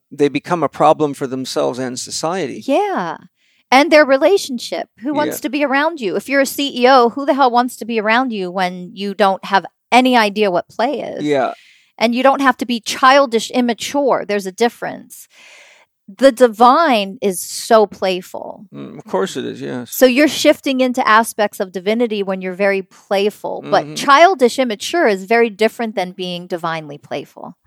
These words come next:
Speaker 1: Part of the problem, too, is our culture is so outcome-oriented. And we are, we go to school and we're graded on everything.
Speaker 2: Yeah.
Speaker 1: So, you know, Rudolf Steiner says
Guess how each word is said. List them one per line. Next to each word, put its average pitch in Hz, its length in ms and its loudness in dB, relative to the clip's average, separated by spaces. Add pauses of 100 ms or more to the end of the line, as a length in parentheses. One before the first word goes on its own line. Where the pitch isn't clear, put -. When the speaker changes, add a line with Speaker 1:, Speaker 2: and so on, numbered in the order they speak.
(140)
Speaker 1:
Part 247 220 4
of 302 60 0
the 214 60 4
problem, 185 400 2
too, 202 200 -6
is 147 120 -2
our 147 140 2
culture 185 580 -4
is 131 140 -4
so 156 540 -2 (1120)
outcome-oriented. 160 1300 -2 (560)
And 165 160 -4
we 208 200 0
are, 185 180 0
we 170 160 -2
go 196 200 4
to 202 80 -2
school 202 420 -2
and 170 100 -4
we're 151 120 0
graded 160 520 0
on 120 160 0
everything. - 580 -12
Speaker 2:
Yeah. 180 220 0
Speaker 1:
So, 156 400 -2 (720)
you 175 120 -2
know, 180 100 2
Rudolf 233 380 2
Steiner 202 420 -2
says 160 480 -4